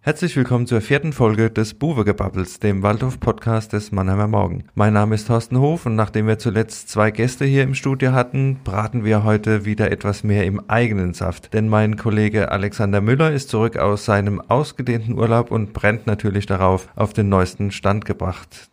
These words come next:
zu werden, nachdem er frescherweise den Saisonstart komplett aus dem Weg gegangen ist.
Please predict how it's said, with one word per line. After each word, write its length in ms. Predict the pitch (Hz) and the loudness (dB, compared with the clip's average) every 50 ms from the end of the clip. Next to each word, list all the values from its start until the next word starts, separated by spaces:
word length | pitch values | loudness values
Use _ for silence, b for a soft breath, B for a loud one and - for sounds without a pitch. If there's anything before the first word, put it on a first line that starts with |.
| _ _ | _ _
zu 160 | - 107 90 | -8 -2 0
werden, 280 | 98 95 92 92 95 | 2 2 2 2 2
nachdem 320 | 95 95 - - 104 101 101 | 0 -2 0 -2 0 0 0
er 80 | 98 | 0
frescherweise 680 | 95 - 98 98 120 127 - 113 104 104 104 107 110 107 | 0 0 0 0 0 2 2 2 2 2 2 2 0 0
den 220 | - 107 104 98 | 0 -2 -2 -2
Saisonstart 680 | - 110 98 - 110 107 107 107 - 110 107 107 - | -2 -4 -2 0 0 0 0 0 0 0 0 0 0
komplett 460 | - 107 98 98 107 104 104 107 - | -2 -4 -2 0 0 0 0 0 -2
aus 240 | - 98 98 101 - | -2 -2 -2 -2 -2
dem 180 | 104 101 95 87 | -2 -2 0 0
Weg 160 | 104 104 104 | 0 0 0
gegangen 380 | 110 101 - 92 90 90 87 - | 0 0 0 0 0 0 -2 -4
ist. 280 | 90 87 - - - | -4 -6 -6 -10 -16